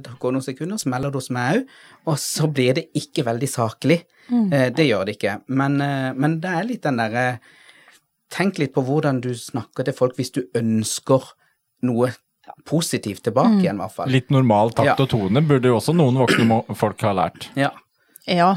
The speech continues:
Speaker 2: i hvert fall, eh, de voksne.
Speaker 1: <laughs>
Speaker 2: Eh, og jeg tenker, vi hadde jo en liten episode her for, eh, det er vel nesten en to år siden, ehm, hvor, eh, vi gikk med mormor Nala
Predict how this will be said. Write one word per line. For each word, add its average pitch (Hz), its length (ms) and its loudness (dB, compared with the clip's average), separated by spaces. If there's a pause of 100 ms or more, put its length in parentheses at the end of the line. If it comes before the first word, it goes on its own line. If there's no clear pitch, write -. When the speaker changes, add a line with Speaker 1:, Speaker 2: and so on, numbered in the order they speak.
Speaker 2:
i 196 100 -2
hvert 185 260 0
fall, 202 280 2 (180)
eh, 208 140 2
de 180 160 2
voksne. - 400 0
Speaker 1:
<laughs> 143 280 0
Speaker 2:
Eh, 202 300 4
og 202 120 2
jeg 202 140 4
tenker, 190 340 0
vi 202 120 0
hadde 196 280 0
jo 180 80 0
en 196 140 0
liten 170 280 -2
episode 170 500 -2 (220)
her 170 240 0
for, 180 260 -2
eh, 180 480 0 (280)
det - 200 -4
er 180 160 0
vel 185 160 -2
nesten - 580 -6
en 180 220 -4
to 185 140 -2 (100)
år 175 160 0
siden, 196 400 0 (840)
ehm, 208 840 2 (220)
hvor, 214 520 2
eh, 214 560 2
vi 214 120 0 (180)
gikk - 220 -12
med 196 1000 0 (360)
mormor 202 460 4
Nala 214 380 6